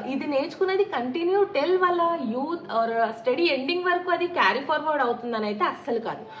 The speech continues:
ఓకే, ఆ, టాపిక్లోకి జంప్ on అయిపోదాం. నే-, చాలా మంది నాకు ఇంతకు ముందు కూడా అడిగారు, "ఆద్యకి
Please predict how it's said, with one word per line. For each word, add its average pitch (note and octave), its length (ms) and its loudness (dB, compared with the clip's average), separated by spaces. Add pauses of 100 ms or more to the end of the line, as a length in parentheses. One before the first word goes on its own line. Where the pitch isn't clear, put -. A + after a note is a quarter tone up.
(220)
ఓకే, G#3+ 200 -2 (440)
ఆ, A3 140 8
టాపిక్లోకి D#4+ 680 4
జంప్ A3 300 0
on C4 120 0
అయిపోదాం. G3+ 340 -2 (240)
నే-, C#4 120 -4
చాలా F4+ 500 6
మంది G#4+ 220 2
నాకు G4+ 220 0
ఇంతకు E4 220 -4
ముందు F4 200 -4
కూడా E4+ 180 0
అడిగారు, C4 360 -2
"ఆద్యకి F4 800 2